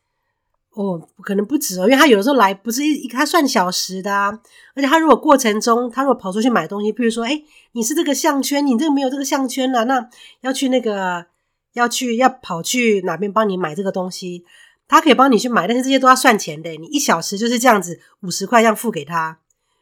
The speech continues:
去买这样。<laughs> 真的很夸张。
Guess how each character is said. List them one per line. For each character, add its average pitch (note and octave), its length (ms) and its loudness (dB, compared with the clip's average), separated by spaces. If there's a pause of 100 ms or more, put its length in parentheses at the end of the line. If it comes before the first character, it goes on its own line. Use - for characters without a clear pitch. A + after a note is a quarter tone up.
去 A3+ 140 -6
买 D3 260 -4
这 D3+ 80 -10
样。 D3+ 140 -8 (640)
<laughs> - 800 -20
真 B3 120 2
的 B3+ 80 8
很 F#3+ 80 6
夸 G3 240 4
张。 F#3+ 380 -6